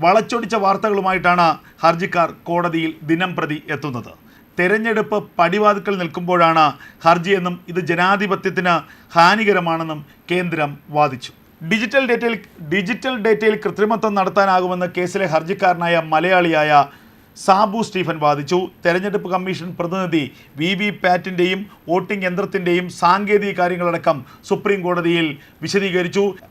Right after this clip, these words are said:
ഇത് കേട്ട് മനസ്സിലാക്കിയ ശേഷമാണ് തെരഞ്ഞെടുപ്പ് കമ്മീഷൻ അനുകൂലമായ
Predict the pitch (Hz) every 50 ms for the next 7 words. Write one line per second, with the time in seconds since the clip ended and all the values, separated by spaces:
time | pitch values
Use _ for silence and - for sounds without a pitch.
0 | _ _ - 196 202 247 - 220 220 202 220 214 196 196 196 147 190 214 220 202
1 | 202 180 190 190 190 180 170 156 180 180 175 185 180 180 175 175 180 170 165 147
2 | - - - - - _ _ - 175 175 185 208 208 202 208 196 196 190 185 190
3 | 180 - 180 165 165 185 180 202 202 196 185 180 175 170 165 165 160 160 156